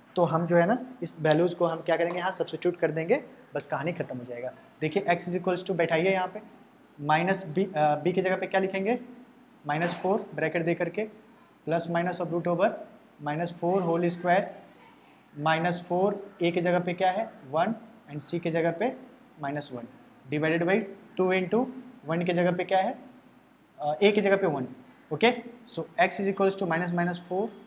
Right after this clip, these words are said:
plus minus of root over four का whole square sixteen, plus four divided by two।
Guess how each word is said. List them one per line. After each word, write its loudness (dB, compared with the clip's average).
plus -4
minus 0
of -2
root -4
over 0
four -4
का -6
whole -4
square -6
sixteen, -4
plus 4
four 2
divided 0
by 2
two। 0